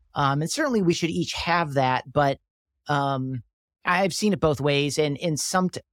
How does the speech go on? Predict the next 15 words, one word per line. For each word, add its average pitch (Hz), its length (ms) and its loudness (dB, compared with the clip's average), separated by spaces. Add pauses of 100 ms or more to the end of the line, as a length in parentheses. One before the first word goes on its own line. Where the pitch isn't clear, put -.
(280)
the 160 160 -6
thing 226 200 2
I 180 40 4
like 170 220 4
about 151 180 4
officer 135 320 0
is 131 100 -2
that 139 80 0
it 135 100 -6
does 147 240 0
kind 147 180 -4
of 123 100 -6 (220)
connote, 139 560 -2 (420)
um, 131 520 0 (420)
I, 151 260 2